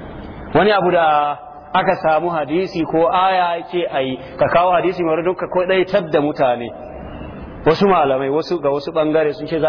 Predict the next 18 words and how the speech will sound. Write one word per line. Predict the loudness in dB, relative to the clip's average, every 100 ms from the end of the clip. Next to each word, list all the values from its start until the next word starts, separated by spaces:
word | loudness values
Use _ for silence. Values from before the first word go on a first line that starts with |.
| 2
a |
yake | 0 -2
da | -2 -2
hadisi | -2 -4 -2
in | -2
ya | 2
zama | 2 0 -2
a |
haka | -6 -6 -10
ne. | -10 -6
An | 2 4
gane? | 4 4 0 -4 -12 0
Amma | 2 2
ba | 2
ga | 0
dukkan | -2 -4 -4
su | -4 -6
ba. | -8